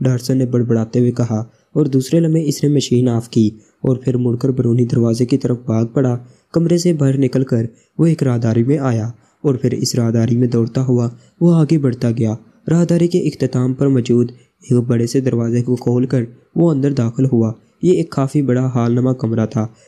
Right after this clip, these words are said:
जिसकी दीवारों के साथ बड़ी-बड़ी मशीनें नस्ब थी और सफ़ेद कपड़ों में मलबूस ऑपरेटर इन मशीनों पर काम कर रहे थे।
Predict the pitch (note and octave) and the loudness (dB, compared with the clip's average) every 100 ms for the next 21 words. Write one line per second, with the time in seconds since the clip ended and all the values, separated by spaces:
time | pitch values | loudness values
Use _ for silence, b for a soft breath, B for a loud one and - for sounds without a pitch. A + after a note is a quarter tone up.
0 | b B2 A#2+ A#2+ A2+ A2+ A#2 A2+ A#2+ A#2 | b 0 0 0 0 0 0 0 -2 -2
1 | A2+ A#2+ A#2 A#2+ A#2+ A#2 A2+ A#2+ A#2 C3 | -4 -2 0 2 0 0 0 0 0 0
2 | B2 A2+ - A#2 A2 B B B F3 E3+ | -2 -4 -4 0 0 B B B -2 0
3 | E3+ D#3+ C#3+ C#3+ C#3 C3+ C#3 D3 C#3 A#2+ | -2 0 -2 0 -4 -2 -2 0 -2 0
4 | B2 B2 B2+ b b - B2+ B2+ A#2+ C3 | 2 2 -2 b b -6 -2 -2 -2 -2
5 | C#3 D3 C3 B2 - B2 A#2+ C3 C#3 C3+ | -2 0 0 0 0 0 0 0 -2 -2
6 | A#2+ B2 C3 A2+ A2 A2 A2+ | -2 -2 0 2 2 0 -2